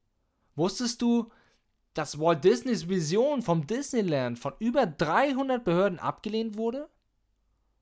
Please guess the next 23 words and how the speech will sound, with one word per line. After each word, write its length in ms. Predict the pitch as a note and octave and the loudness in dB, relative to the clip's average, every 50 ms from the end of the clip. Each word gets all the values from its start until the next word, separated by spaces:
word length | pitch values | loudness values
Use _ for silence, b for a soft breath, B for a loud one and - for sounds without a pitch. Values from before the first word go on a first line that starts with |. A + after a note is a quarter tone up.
| _ _ _ _ _ _ - | _ _ _ _ _ _ -6
Oder 280 | B2+ C3 C3 B2+ A2+ - | -4 -4 -4 -4 -8 -6
wusstest 440 | B2+ C#3+ F#3 F#3+ F#3+ - F#3 - - | -4 -2 -2 -2 -2 -6 -8 -8 -6
du, 120 | G3+ G3+ F#3+ | -4 -2 0
dass 180 | F3+ E3 E3+ | -2 -2 -2
die 120 | - E3+ E3 | -6 -8 -8
Beatles 500 | C#3 F#3+ A#3+ C4 - B3 F3 D3 - - | -4 -4 -4 -2 0 0 0 0 -2 -6
von 320 | - - B2+ B2 A#2+ A#2+ b b b b b _ _ - | -8 -6 -6 -6 -8 -10 b b b b b _ _ -4
Decca 360 | D#3+ E3+ G#3+ - A3+ F#3 D3 | -4 -4 -2 -2 -2 -2 -2
Studios 760 | - - - - G3 G#3+ B3 A#3 G3 D3+ B2+ A#2 A2 - - | -2 -4 -6 -6 -6 -6 -4 -4 -2 -2 -2 -2 -4 -6 -8
mit 140 | - C3 B2+ | -10 -6 -2
der 100 | C#3+ C3+ | -2 -2
Begründung, 680 | A#2+ C#3+ C#3 C3 - C#3 F3 G#3 G#3 F3+ E3+ F3 F#3 F3+ b b b b b b b _ | -2 -2 -6 -4 0 2 2 2 2 0 -4 -4 -6 -10 b b b b b b b _
„Wir 160 | - C3+ C3+ | -6 -4 -2
mögen 280 | C3 D3 D#3+ F#3 A3+ A3+ | 2 4 6 6 6 4
ihren 300 | G#3 F#3+ F3 D3 D#3 D3+ | 2 0 0 0 0 -2
Sound 440 | - - - D#3 F#3 G#3+ A#3+ G#2+ A#2 | -4 -4 -2 0 0 0 0 -4 -6
nicht, 340 | A2+ G#2 F#2 - - - _ _ _ _ _ _ _ _ _ _ _ _ _ _ _ _ _ _ _ | -8 -10 -10 -12 -18 -20 _ _ _ _ _ _ _ _ _ _ _ _ _ _ _ _ _ _ _
sie 200 | - - C3+ C3+ | -10 -8 -4 -2
haben 160 | D3 F3+ G3+ | 0 0 -2
keine 260 | F3 E3 F3 E3+ D#3 | -2 -2 -2 -2 -2
Zukunft“, 600 | - - - A3+ A#3+ A#3 - B2+ G2+ - - - _ _ _ _ _ _ | -2 -4 -4 -4 -4 -6 -8 -10 -10 -12 -16 -20 _ _ _ _ _ _
abgewiesen 680 | - - - - - - G3+ F#3 G3+ A3 A3+ A3 A3 G#3 | -20 -18 -18 -14 -10 -8 -6 -4 -2 -2 -2 -2 -2 -2
wurden? 300 | A3 A3 A3+ B3 C4+ C4+ | -2 -2 -2 -4 -8 -14